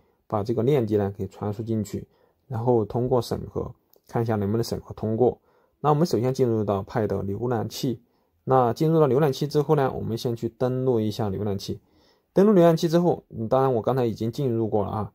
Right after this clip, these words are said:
我们先从这个界面里面开始。进来之后呢，我们可以看到在最下面的时候多了一个这个，呃，这个里面呢，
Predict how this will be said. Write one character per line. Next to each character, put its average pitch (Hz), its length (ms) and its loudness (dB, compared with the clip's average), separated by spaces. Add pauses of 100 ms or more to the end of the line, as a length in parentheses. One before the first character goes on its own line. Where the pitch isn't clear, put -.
(120)
我 101 80 -10
们 110 100 -2
先 131 280 0
从 117 320 -4 (180)
这 131 140 0
个 110 200 2
界 147 200 -2
面 120 160 0
里 104 40 -4
面 98 140 -4
开 120 160 -4
始。 - 160 -10 (720)
进 196 140 6
来 190 60 6
之 190 100 2
后 185 140 4
呢， 175 100 6
我 143 60 0
们 139 120 0
可 - 80 -4
以 113 40 -2
看 131 120 -2
到 123 80 0
在 120 240 0
最 135 440 0
下 123 340 2
面 117 100 0
的 110 80 -2
时 98 80 -6
候 104 80 0
多 117 160 0
了 104 80 2
一 104 60 0
个 110 100 0
这 107 160 0
个， 95 160 -4 (520)
呃， 117 120 0
这 147 120 2
个 147 80 2
里 127 80 4
面 120 160 2
呢， 117 200 2